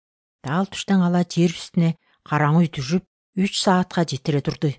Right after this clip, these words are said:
Үч саат киресинде Иисус дың үнденип айтты: «Эли, Эли,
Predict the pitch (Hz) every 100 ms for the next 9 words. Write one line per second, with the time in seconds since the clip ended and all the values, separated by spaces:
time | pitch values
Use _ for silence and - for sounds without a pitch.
0 | _ _ _ _ _ _ _ - 202 214
1 | - - 190 190 - 190 190 170 175 165
2 | 175 180 - 165 160 - 185 175 - -
3 | 175 160 156 151 143 185 156 147 - 165
4 | 143 _ _ _ _ _ _ - 185 226
5 | 214 170 156 - _ _ 190 214 220 175
6 | 151